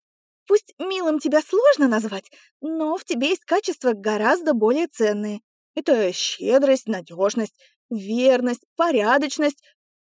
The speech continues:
э, честность, прямолинейность и незлопамятность. Все эти качества характеризуют тебя как достойного мужчину и друга. И вот,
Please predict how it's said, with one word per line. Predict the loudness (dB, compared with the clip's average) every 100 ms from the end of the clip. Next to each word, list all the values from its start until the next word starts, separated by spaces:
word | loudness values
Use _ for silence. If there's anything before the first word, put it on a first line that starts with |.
| -2
э, | 0 0
честность, | -2 0 2 2 2 -2 -2 _
прямолинейность | -2 0 0 0 0 -2 -2 -4 -4
и | -2 0
незлопамятность. | 0 0 0 0 -2 -8 -10 -14 -14 _ _ _
Все | -6 -6
эти | -4 -4
качества | -2 -2 -2 -4 -2
характеризуют | 2 2 2 0 0 4 2
тебя | 2 -4 0
как | -2 0
достойного | -2 -4 0 2 2 0 -2
мужчину | -2 -2 0 0
и | 0 2
друга. | 4 2 0 -4 _ _ _ _ _ _
И | 2
вот, | 4 2